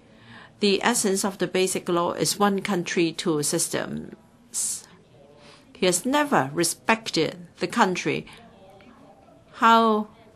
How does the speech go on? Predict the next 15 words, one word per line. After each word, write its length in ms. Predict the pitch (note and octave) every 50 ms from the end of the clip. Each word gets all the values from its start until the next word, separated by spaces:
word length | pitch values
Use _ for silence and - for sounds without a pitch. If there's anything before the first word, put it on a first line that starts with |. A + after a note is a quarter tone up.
| - - -
will 140 | F#3+ F#3 F3+
we 120 | F3+ G#3
have 140 | G#3 G3 G3+
any 240 | G3 G3 F#3+ F#3+ F#3+
respect 560 | E3+ F3+ E3+ - - - B3 G#3 E3 - -
for 140 | - F3+ E3
the 80 | E3+
two 260 | D#3 - - F#3+ F3 E3+
countries? 580 | - F#3+ E3 D#3+ E3 - D#3 - - - - - - - - - - - - _
How 340 | - A3+ A#3+ C4 C4 A3+ G3+
can 340 | - - G3+ F3 E3+ E3+ E3+
we 140 | F3+ F#3
say 340 | F#3 - F#3 F3+ F#3+ G3 G3
that 300 | F#3+ F#3+ F#3 F3 - -
he 540 | - D#3 - - G3 F3+ F3 F3 E3+ E3